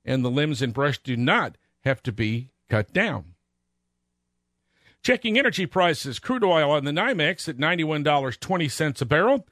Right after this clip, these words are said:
London-based Brent crude, ninety-four dollars thirty-four cents. Natural gas is two dollars eighty-five cents per million B T Us. Gold is nineteen hundred fifty-three dollars,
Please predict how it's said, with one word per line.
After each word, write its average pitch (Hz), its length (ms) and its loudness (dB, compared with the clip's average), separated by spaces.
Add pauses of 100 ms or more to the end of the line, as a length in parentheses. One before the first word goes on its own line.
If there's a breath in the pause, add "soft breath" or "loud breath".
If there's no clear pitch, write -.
(220)
London-based 139 760 0
Brent 180 280 0
crude, 180 300 -2
ninety-four 143 500 0
dollars 131 400 0
thirty-four 135 600 -2
cents. 220 340 -4 (420)
Natural 220 400 2
gas 139 400 0
is 104 140 -10
two 156 140 -2
dollars 123 380 0
eighty-five 135 540 0
cents 175 320 -2
per - 140 -4
million 127 340 -2
B 117 140 -4
T 135 160 -2
Us. 175 360 -4 (560)
Gold 208 260 4
is 117 180 -4
nineteen 185 440 -2
hundred 170 300 0
fifty-three 185 600 -2
dollars, 117 420 0